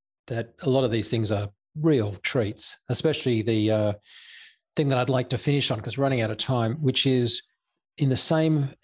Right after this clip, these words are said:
instance as the Dark Sword, which is from the, uh, Clone Wars T V show. The guy that is the gunslinger that comes in at the end of,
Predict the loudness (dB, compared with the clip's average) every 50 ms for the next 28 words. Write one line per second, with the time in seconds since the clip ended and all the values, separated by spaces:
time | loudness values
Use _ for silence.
0 | -2 -2 0 0 -2 -2 -2 -2 0 -2 -2 -2 -4 -2 0 0 0 0 -2 -2
1 | -2 0 2 2 2 2 0 0 -2 -2 -4 -4 -4 -4 -4 -4 -2 -2 -2 -4
2 | -4 -6 -10 -14 -20 _ _ _ _ _ _ _ _ _ -6 -4 -4 -4 -2 -2
3 | 0 0 0 0 -2 -2 -4 -8 -10 _ _ _ _ _ _ -4 -2 0 0 0
4 | 2 0 0 0 -2 -4 -8 -12 -14 -16 -20 -20 _ _ _ -2 0 2 4 4
5 | 4 4 4 4 2 0 -4 -4 0 0 2 2 2 2 2 2 2 2 2 2
6 | 2 0 0 -2 -6 -4 -2 0 0 2 2 2 0 0 0 0 -2 -2 -4 -6
7 | -8 -8 -8 -6 -4 -4 -2 -2 -2 -2 -2 -2 -2 -4 -4 -4 -4 -2 -2 -2
8 | -2 -2 -2 -4 -6